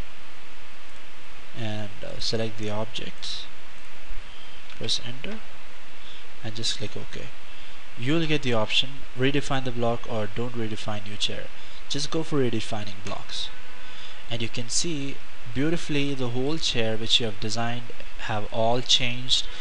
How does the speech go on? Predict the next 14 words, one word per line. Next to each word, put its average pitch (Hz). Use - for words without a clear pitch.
and 107
the 107
whole 127
new 127
chair, 113
the 107
whole 117
setup 123
comes 104
with 117
the 110
new 110
redefined 104
block. -